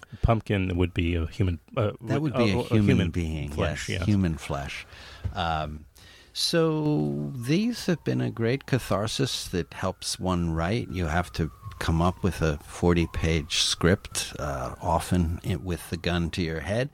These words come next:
Speaker 2: Uh, we've involved many, many other writers and directors.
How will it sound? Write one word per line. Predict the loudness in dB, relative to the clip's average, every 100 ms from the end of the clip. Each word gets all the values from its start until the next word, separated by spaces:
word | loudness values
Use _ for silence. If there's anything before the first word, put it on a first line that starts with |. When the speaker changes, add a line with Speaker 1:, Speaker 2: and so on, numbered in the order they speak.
| -14 -20 -20 -20 -8
Speaker 2:
Uh, | -2 0 0
we've | 2 0 2
involved | -2 0 0 0 -2 -6 -10
many, | -4 0 2 2
many | 0 -2 -4
other | -4 -4 -6 -6 -12 -18 -8
writers | -2 0 0 -4 -6
and | -6
directors. | -2 -2 -2 -4 -6 -6 -10 -12 -14